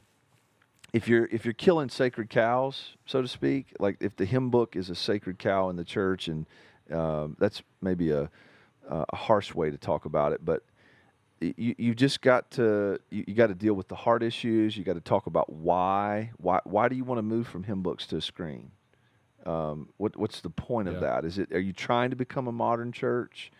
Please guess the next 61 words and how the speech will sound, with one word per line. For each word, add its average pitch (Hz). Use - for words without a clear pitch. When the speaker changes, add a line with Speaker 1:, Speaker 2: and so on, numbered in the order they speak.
Speaker 1:
If 110
so, 170
you 123
gotta 139
communicate 113
the 98
vision 92
of 90
what 95
you're 87
doing 87
to 107
Speaker 2:
Yeah, 127
Speaker 1:
the 110
Speaker 2:
it's, -
Speaker 1:
church. 117
Speaker 2:
it's 139
an 262
Speaker 1:
They've -
Speaker 2:
all, 135
Speaker 1:
gotta 127
Speaker 2:
it's 180
a, 208
it's 117
a 139
put 147
all 147
your 123
chips 143
in 131
sort 131
of 117
game. 104
It's 87
not, 110
you 95
know, 80
when, 101
when 107
you 101
make 98
such -
a 95
drastic 92
change, 78
and 101
it 90
has 120
to -
be 139
in 123
response 120
to -
the 101
needs 98
of 101
God's 104
people. -
I 73
mean, 80
it's, -